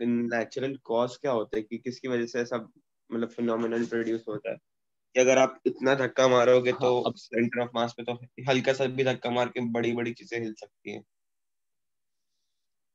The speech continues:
Speaker 2: हाँ, तो वो, वो depend करता है कि हम लोग push कहाँ कर रहे हैं। जैसे अगर तुम, अ,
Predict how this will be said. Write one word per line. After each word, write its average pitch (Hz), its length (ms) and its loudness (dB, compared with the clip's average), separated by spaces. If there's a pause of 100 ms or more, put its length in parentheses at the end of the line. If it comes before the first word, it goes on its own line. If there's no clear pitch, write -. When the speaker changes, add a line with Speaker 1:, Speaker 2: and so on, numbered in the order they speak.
(640)
Speaker 2:
हाँ, 101 240 0
तो 170 100 8
वो, 190 360 6
वो 156 320 4
depend 139 360 2
करता 113 260 -2
है 127 80 2
कि 147 120 -2
हम 120 140 2
लोग 135 280 4 (300)
push 156 200 6
कहाँ 117 280 2
कर 101 120 2
रहे 92 180 0
हैं। 92 80 -8 (1040)
जैसे 127 260 6
अगर 135 200 8
तुम, 143 300 6
अ, 123 580 4